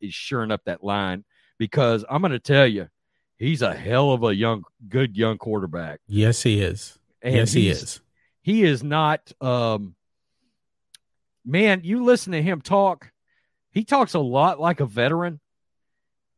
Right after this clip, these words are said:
Speaker 1: and I don't think, I don't think any of these moments feel too big for Joe Burrow.
Speaker 2: No,
Speaker 1: You know, s-,
Speaker 2: no.
Speaker 1: s-, some of that probably comes from playing at L S U, going undefeated in college, winning a national championship,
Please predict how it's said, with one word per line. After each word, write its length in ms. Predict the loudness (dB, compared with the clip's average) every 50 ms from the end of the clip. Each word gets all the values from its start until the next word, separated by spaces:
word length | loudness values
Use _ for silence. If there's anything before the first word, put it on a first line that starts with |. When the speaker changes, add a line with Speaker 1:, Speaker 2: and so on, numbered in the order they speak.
| _ -6
Speaker 1:
and 420 | -2 0 0 2 0 0 -2 -8 -14 -18 _ _ _ _ _ -2
I 140 | 0 0 0
don't 220 | 0 0 -4 -4
think, 240 | -4 -4 -4 -4 -6 _ _ _ _ _ _ -4
I 100 | -2 -2
don't 160 | -2 -4 -6
think 240 | -4 -4 -4 -6 -6
any 280 | -6 -4 -4 -2 0 0
of 80 | 0 0
these 240 | 0 -2 -2 -2
moments 500 | -2 -2 -2 -2 -2 -4 -6 -8 -12 -20 -20 _ _
feel 280 | _ _ 2 2 2 2
too 180 | 0 -2 -2 -2
big 280 | 0 0 0 -2 -2
for 160 | -4 -6 -8 -6
Joe 260 | -4 -4 -4 -4 -4
Burrow. 420 | -4 -6 -6 -6 -6 -8 -12 -16 _ _ _ _ _ _ _ _ _
Speaker 2:
No, 200 | 4 6 6 6
Speaker 1:
You 60 | 6 4
know, 100 | 2 2
s-, 100 | 0 0
Speaker 2:
no. 200 | 0 2 2 2
Speaker 1:
s-, 280 | 0 -4 -10 -20 -20 -20 -20 _ _ _
some 300 | -8 -2 0 2 2 2
of 80 | 2 2
that 260 | 2 2 2 0 0
probably 520 | 2 2 2 4 2 0 -2 -4 -4 -4
comes 300 | -2 0 0 0 0 -2
from 200 | -6 -10 -10 -10
playing 340 | -6 -4 -4 -2 -2 -2 -2
at 120 | -2 0
L 200 | 0 0 0 0
S 200 | 0 0 -2 -4
U, 360 | -4 -4 -2 -2 -4 -4 -8 -10 _ _ _ _ _ _ _ _ _ -4
going 360 | 2 4 4 6 6 4 0 0
undefeated 680 | 0 -2 0 0 -2 -2 -2 0 0 0 0 0 0
in 140 | -2 -4 -6
college, 520 | -2 0 2 2 4 2 2 -2 -4 -6
winning 460 | -10 -10 -6 -4 -2 0 0 -2 -2 -2
a 60 | -2
national 540 | -2 0 0 0 -2 -4 -6 -8 -8 -8 -8
championship, 880 | -6 -6 -4 -4 -4 -4 -6 -8 -8 -8 -8 -4 -2 0 0 0 -2